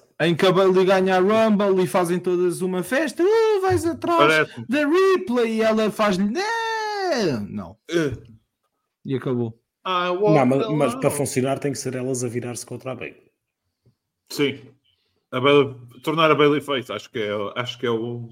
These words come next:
Speaker 3: Eles já começaram isso no War Games muito bem, na minha opinião.
Speaker 1: Uhum.
Speaker 3: Na altura,
Speaker 1: Sim, sim, sim,
Speaker 3: o,
Speaker 1: sim,
Speaker 3: na
Speaker 1: sim.
Speaker 3: altura, eh,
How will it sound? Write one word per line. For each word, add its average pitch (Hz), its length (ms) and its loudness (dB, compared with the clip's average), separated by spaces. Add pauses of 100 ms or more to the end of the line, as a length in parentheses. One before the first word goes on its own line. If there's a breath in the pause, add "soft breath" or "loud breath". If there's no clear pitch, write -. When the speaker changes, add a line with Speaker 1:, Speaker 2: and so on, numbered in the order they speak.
(200)
Speaker 3:
Eles 117 140 -6
já 131 120 2
começaram 127 400 -4
isso 123 180 -4
no 117 120 -4
War 110 160 -4
Games 107 320 -8
muito 123 400 -10
bem, - 440 -12
na 87 80 -14
minha 90 180 -12
opinião. 85 320 -12
Speaker 1:
Uhum. 131 220 0
Speaker 3:
Na - 80 -8
altura, 208 280 -2
Speaker 1:
Sim, 202 140 0
sim, - 0 -
sim, 214 160 -2
Speaker 3:
o, - 40 2
Speaker 1:
sim, 214 120 -2
Speaker 3:
na 202 80 2
Speaker 1:
sim. 214 60 2
Speaker 3:
altura, 190 160 0 (240)
eh, 92 320 -8